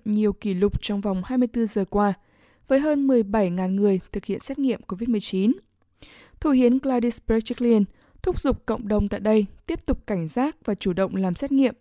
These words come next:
nếu có triệu chứng. Trong khi đó, một cuộc điều trần cũng đã được lên kế hoạch bắt đầu tại Sydney vào tháng tám này để tìm hiểu về những khó khăn của người khuyết tật trong suốt đại dịch. Cuộc điều trần này là một phần trong cuộc điều tra của Ủy ban Hoàng gia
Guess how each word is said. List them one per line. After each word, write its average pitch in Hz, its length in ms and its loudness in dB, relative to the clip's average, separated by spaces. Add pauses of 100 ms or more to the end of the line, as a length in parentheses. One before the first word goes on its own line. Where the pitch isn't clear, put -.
nếu 196 200 0
có 190 120 -4
triệu 240 160 -10
chứng. 226 320 0 (880)
Trong 330 140 -4
khi 320 100 0
đó, 247 220 4
một 285 160 2
cuộc 233 180 -2
điều 208 180 4
trần 196 300 0
cũng 208 260 -2
đã 226 80 -2
được 233 160 -2
lên 208 200 0
kế 190 120 -4
hoạch 226 300 -2
bắt 302 160 -8
đầu 240 180 0
tại 208 140 -4
Sydney 247 440 0
vào 202 160 -4
tháng 185 200 -6
tám 190 220 -2
này 254 200 4 (500)
để 262 140 6
tìm 226 260 4
hiểu 226 280 6
về 196 140 2
những 214 220 2
khó 226 220 -4
khăn 240 320 2
của 214 120 -4
người 180 120 -2
khuyết 277 160 -4
tật 247 180 0 (120)
trong 196 220 -4
suốt 285 160 -6
đại 202 120 -6
dịch. 214 180 4 (840)
Cuộc 302 140 0
điều 269 180 2
trần 262 220 2
này 254 200 6
là 240 100 2
một 233 200 0
phần 226 240 2
trong 226 180 -2
cuộc 220 180 -2
điều 202 200 2
tra 214 360 -2
của - 80 -2
Ủy 180 120 -2
ban 202 180 -2
Hoàng 202 160 0
gia 220 240 2